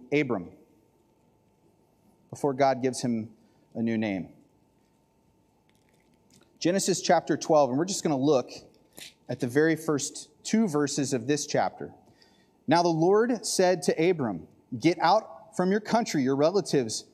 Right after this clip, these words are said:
and your father's household to the" what? "Land that I will show you. And then I will make you into" what? "A great nation." What's that? Seed, family. "And I will make your name great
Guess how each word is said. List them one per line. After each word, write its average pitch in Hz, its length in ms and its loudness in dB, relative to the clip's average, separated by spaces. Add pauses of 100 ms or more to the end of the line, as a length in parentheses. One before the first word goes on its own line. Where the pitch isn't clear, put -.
(120)
and 135 80 0
your 143 120 2
father's 165 400 2
household 147 720 0
to 190 120 0
the" 139 80 0
what? 170 320 2 (920)
"Land 208 640 2 (220)
that 160 100 6
I 180 160 6
will 180 140 4
show 202 280 4
you. 120 400 -2 (380)
And 180 240 2
then 262 180 4
I 190 120 2
will 185 160 2
make 196 260 0
you 202 140 4
into" 180 260 0
what? 254 320 2 (1000)
"A 208 120 6
great 285 320 2
nation." 262 800 0
What's 247 200 -2
that? - 640 0 (580)
Seed, 277 480 2
family. 233 720 2 (460)
"And 156 120 0
I 170 180 2
will 202 120 4
make 190 260 0
your 202 80 0
name 180 260 0
great 139 320 0